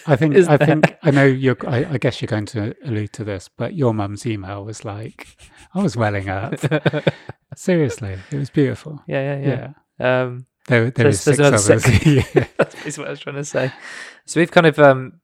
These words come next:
Speaker 2: decided to do one podcast a week
Speaker 1: Yep.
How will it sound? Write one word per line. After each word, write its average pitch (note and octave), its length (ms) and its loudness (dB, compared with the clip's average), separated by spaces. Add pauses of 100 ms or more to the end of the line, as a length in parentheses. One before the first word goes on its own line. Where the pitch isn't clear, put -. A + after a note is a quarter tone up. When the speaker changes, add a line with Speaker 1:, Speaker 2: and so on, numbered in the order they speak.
Speaker 2:
decided C3+ 520 2
to C3 320 0 (160)
do C3+ 340 0 (140)
one D3+ 240 2
podcast - 500 -8
a A#2+ 40 -12
week C3+ 340 -10 (140)
Speaker 1:
Yep. C3 220 -4